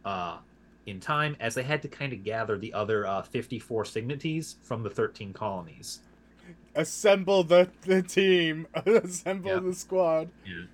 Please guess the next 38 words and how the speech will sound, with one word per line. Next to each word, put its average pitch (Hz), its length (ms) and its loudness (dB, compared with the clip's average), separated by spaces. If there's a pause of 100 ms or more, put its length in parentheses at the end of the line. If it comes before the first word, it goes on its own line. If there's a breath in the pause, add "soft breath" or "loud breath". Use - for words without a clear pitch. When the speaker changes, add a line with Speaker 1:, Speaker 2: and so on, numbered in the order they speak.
Speaker 1:
And, 120 120 -2
Speaker 2:
But, 127 80 4
Speaker 1:
uh, 127 80 6
Speaker 2:
like 131 80 2
Speaker 1:
for 143 80 -2
those 151 240 2
who, 160 140 -4 (500)
and 123 120 -6
for - 80 -2
those 139 160 6
who 139 60 -4
don't 131 220 -2
know, 123 300 2
uh, 98 200 -2
<laughs> 113 40 -2
these 131 240 -2
thirteen 131 440 -2
colonies 151 560 0
became 135 460 -6
the 120 60 -6
first - 380 -4
thirteen 120 420 -4
states 120 460 -4
of 95 140 -12
the 95 80 -8
U 92 200 -6
S 90 180 -8
A, 151 280 0 (460)
uh, 107 200 0
which 123 220 -4
now 123 200 0
holds 107 320 -6
fifty. - 360 -12 (800 soft breath)
Speaker 2:
Well, 151 220 -2 (140)
and 156 340 -6
it, 170 280 -4
it 190 180 0
also, 196 680 2